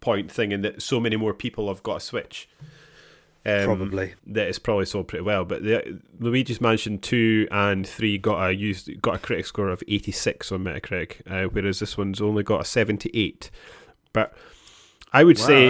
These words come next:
Speaker 2: okay.
Speaker 1: f-, from what I've played, I've never played three. It's certainly on my to-do list now that I've played this, but I would say this is easily better than two, in my opinion.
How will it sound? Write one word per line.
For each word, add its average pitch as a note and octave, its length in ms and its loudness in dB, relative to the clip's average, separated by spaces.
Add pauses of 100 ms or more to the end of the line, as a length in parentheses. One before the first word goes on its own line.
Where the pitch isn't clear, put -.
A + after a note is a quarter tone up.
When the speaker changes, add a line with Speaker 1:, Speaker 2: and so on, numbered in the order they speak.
Speaker 2:
okay. G2+ 100 -4
Speaker 1:
f-, F#2+ 80 -8
from - 380 2
what D3 120 10
I've C3+ 120 4
played, C#3 160 6
I've C3+ 100 6
never C#3+ 160 4
played C3 240 0
three. G#2+ 380 -2
It's - 160 -6
certainly A2+ 400 2
on A2 80 4
my G2+ 180 4
to-do A2 400 0
list F#2+ 220 0
now G2+ 180 0
that F#2+ 100 0
I've F2+ 120 -8
played G2 240 -2
this, G2 240 0
but F#2 100 -4
I A#2 140 4
would A2 120 0
say G#2 180 -2
this G2 200 -4
is G2 140 -8
easily F#2 240 -4
better F2 240 -4
than F2 180 -8
two, F#2 320 -8 (480)
in F#2 80 -8
my E2+ 100 -4
opinion. F2 420 -8